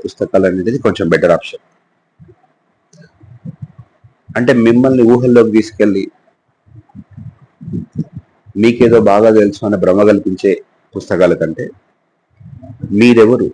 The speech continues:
మీరు ఎలాగా ఉన్నారు అని మీ మీద మీకు స్పృహ కలిగించే పుస్తకాలు చాలా అద్భుతం. లేదు అంటే అలా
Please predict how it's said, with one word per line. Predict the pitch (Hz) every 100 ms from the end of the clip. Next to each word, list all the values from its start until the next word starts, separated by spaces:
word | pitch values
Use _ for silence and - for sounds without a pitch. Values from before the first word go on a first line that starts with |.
| 98
మీరు | 104 101
ఎలాగా | 98 117 113 104
ఉన్నారు | 101 107 95 - - _ _ _ _
అని | 104 131 160 101
మీ | 117 143
మీద | 156 143 123
మీకు | 117 110
స్పృహ | - 127 139 160
కలిగించే | 143 117 107 113 -
పుస్తకాలు | - 110 107 107 104
చాలా | 90 80
అద్భుతం. | 78 80 - - - - - - - _ -
లేదు | 110 139 131
అంటే | 123 123 - - -
అలా | 110